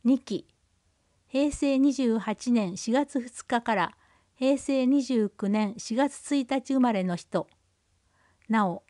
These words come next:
来年三月三十一日までに受けてください。接種回数は一回。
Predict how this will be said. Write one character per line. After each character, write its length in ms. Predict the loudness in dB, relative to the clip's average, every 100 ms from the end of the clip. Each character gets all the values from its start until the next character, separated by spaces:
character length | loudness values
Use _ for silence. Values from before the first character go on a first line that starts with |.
| _
来 320 | -2 2 4
年 260 | 4 2 0 -2
三 280 | 2 2
月 220 | 2 -2 -4
三 300 | 0 0 2
十 180 | 2
一 220 | 0 0 -2
日 240 | -2 0
ま 160 | 0 0
で 100 | 0
に 140 | -2
受 140 | 0
け 40 | -2
て 120 | -2
く 100 | -2
だ 100 | -4
さ 200 | -4 -6
い。 140 | -6 -12 _ _ _ _ _ _ _ _ _
接 340 | -4 0 0 0
種 80 | -4
回 280 | 0 -2
数 180 | -2 -4
は 260 | -2 -2 -4
一 120 | -10 -12 _
回。 260 | -2 -2